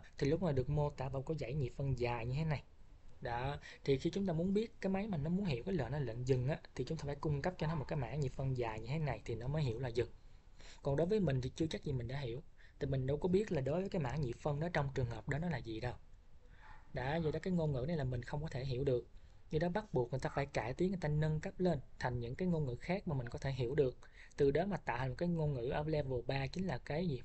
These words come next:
Phần mềm hệ thống. Thì phần mềm hệ thống này thì nó có chức năng nó quản lý những cái tập lệnh này.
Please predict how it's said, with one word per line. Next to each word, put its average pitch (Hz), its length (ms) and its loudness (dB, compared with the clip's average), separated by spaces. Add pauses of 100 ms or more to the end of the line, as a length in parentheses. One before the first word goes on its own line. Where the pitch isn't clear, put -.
(120)
Phần 127 180 -2
mềm 120 140 -2
hệ 107 160 -6
thống. 143 240 -2 (680)
Thì 143 100 0
phần 147 180 0
mềm 139 140 0
hệ 127 140 0
thống 170 280 -2
này 185 160 2
thì 123 140 0
nó 131 80 0
có 196 120 -6
chức 202 200 -4
năng 143 160 0
nó 160 60 0
quản 127 320 0
lý 165 200 4
những 143 240 0
cái 180 140 -2
tập - 180 -4
lệnh 117 240 -2
này. 135 120 0